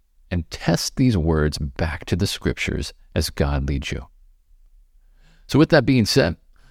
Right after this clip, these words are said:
let's start off with a word of prayer. Dear Heavenly Father, we thank you and praise your name for the ability to honor those who have cared for us,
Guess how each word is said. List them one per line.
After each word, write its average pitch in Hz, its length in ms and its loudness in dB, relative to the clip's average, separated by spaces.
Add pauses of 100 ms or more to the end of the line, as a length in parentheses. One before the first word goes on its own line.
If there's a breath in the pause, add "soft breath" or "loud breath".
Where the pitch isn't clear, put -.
(160)
let's 151 200 -2
start 127 200 4
off 104 140 2
with 101 80 0
a 92 60 2
word 78 160 0
of 76 60 -4
prayer. 73 280 -4 (1300)
Dear 123 200 4
Heavenly 113 260 4
Father, - 440 -6 (680)
we 117 100 2
thank 147 320 2
you 139 100 4
and 104 120 0
praise 107 340 -2
your 101 120 2
name 71 300 -2
for 87 100 -4
the 87 100 0
ability 98 460 2
to - 180 -4
honor 113 340 2
those - 420 -4
who - 140 -2
have 95 220 0
cared 95 360 -2
for 69 220 -4
us, - 360 -14